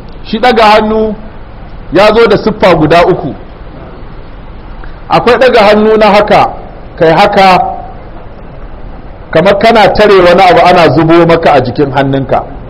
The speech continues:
Kaga tafin hannun ina yake kallo? Sama. Kamar an miƙo maka ne kana karɓa. Sannan akwai wanda ake haka, ai kwaba a kan fuska.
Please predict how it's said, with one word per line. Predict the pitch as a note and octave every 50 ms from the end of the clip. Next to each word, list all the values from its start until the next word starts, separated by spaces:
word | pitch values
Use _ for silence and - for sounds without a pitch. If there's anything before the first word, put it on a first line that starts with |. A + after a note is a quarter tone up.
| - - - - - - - - - - - - - - -
Kaga | E3+ F3 F#3 F#3 G#3 G3 - - - - -
tafin | - F3+ E3+ - - G#3+ A3 G3
hannun | G#3 A3 A3 A3 A3
ina | G3 F#3 F#3+ F#3+
yake | G3+ G3 G3 F#3+ D#3
kallo? | - F3+ E3+ E3+ F3 D#3 - - - - - - - - - - - - - -
Sama. | - G3+ G3 F#3+ F3 D3 B2 - - - - - - - - - - - - - - - - -
Kamar | E3 D#3+ E3+ G3 G3+ G#3+
an | G#3+ G#3+
miƙo | A3 A3 A3 A3+ A#3 A3
maka | A3+ A3 A3 A3 F#3+
ne | F3+ F#3 F3+
kana | G3+ F#3+ F#3+ F3+ D#3
karɓa. | - D3 C3+ A#2+ A#2+ B2 A#2 A2 - - - - - - - - - - - - - - - - - - - - - - - - - - - - - - - - - - - - - - -
Sannan | - - F3+ F#3 A3+ B3 A#3+ -
akwai | - A3 A3+
wanda | A#3 A#3 A3+ F3+
ake | F#3+ G#3 - G#3 G3
haka, | F3+ F3+ F3+ F3+ F3 E3+ C3+ - - - - - - - - - - - - - -
ai | D#3+ D#3
kwaba | - - G#3 G3+ G#3+ F#3+ D#3+ E3
a | D3+
kan | - G#3 G3 D#3+
fuska. | E3+ F3 - - - D3+